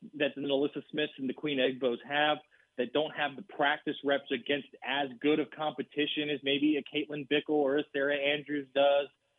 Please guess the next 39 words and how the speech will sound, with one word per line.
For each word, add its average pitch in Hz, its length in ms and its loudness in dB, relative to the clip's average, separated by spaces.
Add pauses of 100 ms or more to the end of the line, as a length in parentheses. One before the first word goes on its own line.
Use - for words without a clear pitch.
(280)
Um, 139 280 2
and 147 120 -2
then 165 120 -2
you 165 100 -2
have 160 240 -2
the, 156 120 2 (120)
the 147 160 0
transition 143 580 -2
year 139 280 -2
fact, 143 300 -2 (120)
uh, 135 300 2
factor 139 380 0
in 143 100 -2
there 143 260 0
too. 156 240 2 (160)
Anytime 175 640 2
you 160 180 -8
have 143 220 -4
a 156 180 0
coaching 147 380 -4
transition, 139 560 -6
there's 139 240 0
going 139 320 0
to 143 80 -18
be 135 140 -4
growing 147 500 0
pains. 101 240 -12 (520)
L 156 180 8
S 196 160 2
U 208 200 -2
is 190 60 -4
not 160 280 -2
unblemished. 160 500 -2 (220)
It's 139 200 0
very 147 320 2
good. 156 320 -2 (680)
That, 147 220 -4
that 151 200 2
those, 156 240 2